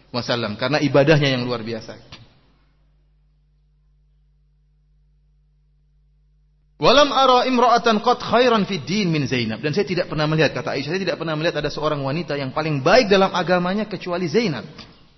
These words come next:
"Wa atqalillah," dan yang paling bertakwa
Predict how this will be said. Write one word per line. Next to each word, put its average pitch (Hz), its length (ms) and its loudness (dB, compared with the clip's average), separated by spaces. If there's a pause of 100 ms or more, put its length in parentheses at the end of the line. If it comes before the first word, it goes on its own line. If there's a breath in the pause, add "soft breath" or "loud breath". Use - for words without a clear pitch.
(360)
"Wa 208 240 4
atqalillah," 214 960 2
dan 165 160 0
yang 175 320 -2 (240)
paling 247 340 4
bertakwa 220 400 2